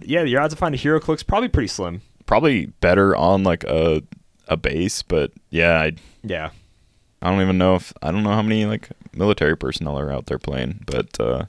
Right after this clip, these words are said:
Speaker 1: I want Matt
Speaker 2: let me
Speaker 1: Reed
Speaker 2: just
Speaker 1: to
Speaker 2: bring my collection with me
Speaker 1: Yeah, there
Speaker 2: when
Speaker 1: you
Speaker 2: I
Speaker 1: go.
Speaker 2: get <laughs> sent
Speaker 1: You should just
Speaker 2: overseas to, like, the, yeah. But yeah, Japan's a,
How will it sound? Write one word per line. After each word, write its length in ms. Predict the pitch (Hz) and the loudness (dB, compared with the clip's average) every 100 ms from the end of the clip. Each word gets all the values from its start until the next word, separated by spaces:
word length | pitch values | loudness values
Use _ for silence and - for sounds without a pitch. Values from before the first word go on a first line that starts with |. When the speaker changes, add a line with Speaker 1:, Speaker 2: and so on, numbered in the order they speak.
| _ | _
Speaker 1:
I 80 | 101 | -6
want 280 | 113 123 80 | -4 -4 -6
Matt 140 | 78 | -2
Speaker 2:
let 80 | 113 | 2
me 60 | 139 | 2
Speaker 1:
Reed 80 | |
Speaker 2:
just 160 | 151 143 | 4 4
Speaker 1:
to 100 | 90 | 4
Speaker 2:
bring 260 | 104 117 120 | 4 6 6
my 140 | 107 | 4
collection 680 | 95 101 98 98 - 101 95 | 4 4 6 4 4 2 2
with 260 | 98 95 110 | 0 0 2
me 80 | |
Speaker 1:
Yeah, 60 | 101 | 2
there 100 | 95 | 2
Speaker 2:
when 80 | 98 | 2
Speaker 1:
you 60 | |
Speaker 2:
I 40 | 98 | 2
Speaker 1:
go. 40 | 98 | 2
Speaker 2:
get 120 | 202 - - | 0 -2 -10
<laughs> 140 | - | -8
sent 600 | - - 226 - - 104 | -8 -6 -4 0 2 2
Speaker 1:
You 40 | 151 | 0
should 120 | 92 | 0
just 100 | 104 | 2
Speaker 2:
overseas 580 | 101 101 - 101 95 95 | 2 2 0 0 0 -2
to, 160 | - 98 | 0 2
like, 220 | 95 92 | 2 -2
the, 320 | - 95 92 62 | 0 2 2 0
yeah. 260 | 73 73 - - | -2 -4 -6 0
But 120 | 90 | 2
yeah, 180 | 87 80 | 4 2
Japan's 420 | - - 113 | 0 0 2
a, 80 | 117 | 2